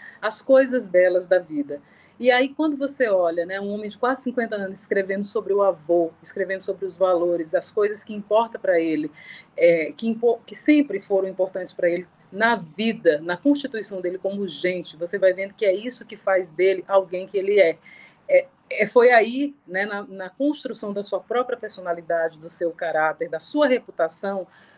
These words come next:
foi que ele pôde fazer sucesso em todas as outras áreas. Então, eu diria que muito antes da gente poder, é, pensar em desenvolver essas, é, essas competências técnicas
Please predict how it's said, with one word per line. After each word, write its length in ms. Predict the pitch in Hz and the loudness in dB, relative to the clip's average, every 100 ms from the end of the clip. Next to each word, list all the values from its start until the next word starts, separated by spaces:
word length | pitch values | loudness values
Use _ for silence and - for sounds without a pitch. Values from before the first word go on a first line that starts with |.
| _ | _
foi 160 | 254 254 | 0 4
que 80 | |
ele 160 | 262 254 | 2 2
pôde 260 | 208 202 - | 0 -2 0
fazer 260 | 202 196 | 0 0
sucesso 440 | 196 202 196 196 214 | -8 0 2 2 0
em 60 | |
todas 260 | 277 320 269 | -4 -2 0
as 160 | 240 | -2
outras 380 | 196 202 175 160 | -2 -2 -2 -2
áreas. 280 | 147 147 147 | -6 -8 -10
Então, 220 | 175 196 | -10 -10
eu 60 | 196 | -8
diria 400 | 202 208 208 208 - _ | -8 -6 -6 -8 -12 _
que 100 | - | -2
muito 300 | 240 285 269 | 2 4 4
antes 180 | 269 285 | 4 4
da 140 | 214 | 0
gente 240 | 190 202 - | 0 -2 -8
poder, 400 | 175 165 160 156 _ _ - | -6 -2 -2 -4 _ _ 0
é, 160 | 175 175 | 2 4
pensar 640 | 247 240 - - 175 160 | 4 2 0 0 2 0
em 60 | 160 | -2
desenvolver 440 | 185 170 165 185 | -6 -4 0 2
essas, 460 | 247 220 190 - - _ _ | 2 2 -6 -8 -20 _ _
é, 440 | - 180 165 156 - | 2 4 4 2 -4
essas 200 | 175 - | -8 -10
competências 480 | 190 185 185 - - | -2 0 0 -6 0
técnicas 540 | 196 185 - 175 | 2 2 0 -6